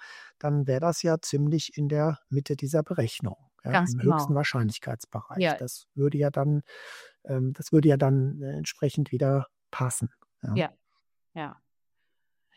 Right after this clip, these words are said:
Speaker 2: Ja, ich find's immer schön, wenn man, ähm, äh, auch durch dich und die Rechtsmedizin so, ähm, mit diesem Fall noch mal ganz anders, äh, konfrontiert wird und noch mal ganz andere Fakten dazu, ähm, hört.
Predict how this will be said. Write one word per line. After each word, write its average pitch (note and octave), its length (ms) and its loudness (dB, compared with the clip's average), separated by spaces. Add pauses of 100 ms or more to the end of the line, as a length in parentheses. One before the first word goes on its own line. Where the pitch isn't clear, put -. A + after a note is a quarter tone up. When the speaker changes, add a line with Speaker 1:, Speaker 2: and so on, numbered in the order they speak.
Speaker 2:
Ja, G#3+ 160 6
ich A#3 120 0
find's B3+ 220 2
immer A#3+ 180 4
schön, C4+ 320 2
wenn A#3+ 140 2
man, A3 260 2
ähm, G#3 580 0
äh, G3+ 220 -2
auch A3+ 300 0
durch A#3 580 0 (160)
dich C4 400 0
und A3+ 320 2
die A3 240 4
Rechtsmedizin A#3+ 1040 0
so, C4 540 0 (480)
ähm, A#3 480 4
mit A3+ 260 2
diesem A3 220 2
Fall A#3 240 4
noch A#3 140 2
mal G#3 140 2
ganz A#3 300 4
anders, C4 540 0
äh, - 200 -2
konfrontiert A#3+ 840 -2
wird A#3+ 380 0
und A3 320 -2
noch A3 180 0
mal A3+ 180 2
ganz B3 340 2
andere A#3 360 0
Fakten A#3 500 -2
dazu, F#3+ 720 0
ähm, F3+ 460 2
hört. G#3 380 2